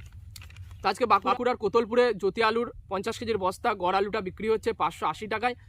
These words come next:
গড় আলুটা জ্যোতি আলু। আর আপনার যদি রেডি আলু বলি, যদি ডালা কোয়ালিটি রেডি আলু বলি, সেক্ষেত্রে কিন্তু এটা বিক্রি রয়েছে আজকে ছশো সত্তর থেকে নিয়ে ছশো আশি টাকার মধ্যে,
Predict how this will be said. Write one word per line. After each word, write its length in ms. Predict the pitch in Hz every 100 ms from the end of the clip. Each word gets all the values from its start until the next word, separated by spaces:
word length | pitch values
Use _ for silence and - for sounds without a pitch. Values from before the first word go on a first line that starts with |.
| - - 180
গড় 180 | 190 214
আলুটা 260 | 240 254 269 170
জ্যোতি 240 | 202 233
আলু। 160 | 240 269 - - -
আর 140 | 170
আপনার 260 | 190 208 208
যদি 220 | 202 214
রেডি 240 | 190 196
আলু 160 | 233 240
বলি, 220 | 233 247
যদি 200 | 214 202
ডালা 300 | 190 226 208
কোয়ালিটি 320 | 208 226 220 226
রেডি 180 | 208 220
আলু 140 | 226
বলি, 180 | 226 240
সেক্ষেত্রে 380 | 214 185 196 208
কিন্তু 200 | 208 208
এটা 140 | 190 190
বিক্রি 260 | 185 196 220
রয়েছে 260 | 220 247 277 - - -
আজকে 260 | 208 - 233
ছশো 300 | - 175 208
সত্তর 320 | - 175 208
থেকে 260 | - 208 220
নিয়ে 240 | 202 226 269 - - -
ছশো 240 | 185 190
আশি 200 | 226 -
টাকার 240 | 196 208 214
মধ্যে, 300 | 214 202